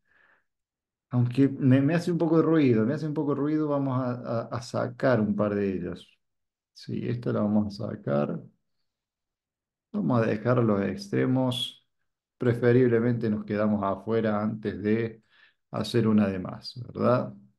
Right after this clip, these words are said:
Luego de esta zonita de sesenta y cuatro seiscientos, ya nos vamos a esta estructura bastante más antigua,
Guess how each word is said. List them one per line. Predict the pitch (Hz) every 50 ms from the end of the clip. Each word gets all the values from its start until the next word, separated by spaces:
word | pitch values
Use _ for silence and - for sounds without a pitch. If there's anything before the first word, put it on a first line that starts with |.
| _ _ _ _ _ _ _ _ _ _ _ _ _ _ -
Luego | 151 156 190 220 233 233 220 175 151 143
de | 139 143 165 160
esta | 120 - 135 123
zonita | - 120 120 123 135 123 135
de | 123 117 -
sesenta | 92 87 - - 110 104 104 104 113
y | 104
cuatro | 104 104 107 120 127 123 117 120 107
seiscientos, | - - 110 107 107 107 101 104 - - 160 156 151 127 110 107 104 117 113 110
ya | 131 139
nos | 147 139 113 107 110
vamos | 120 123 139 147 139 131 120
a | 120 127 127
esta | 123 - 143
estructura | 120 110 - 107 98 101 98 101 101 - - 135 135 139 135 139 139 139 143 139 123
bastante | 101 98 98 - - - 127 135 135 131 117 107
más | 107 113 117 107 107 104
antigua, | 101 104 104 104 123 127 127 123 135 135 139 139 139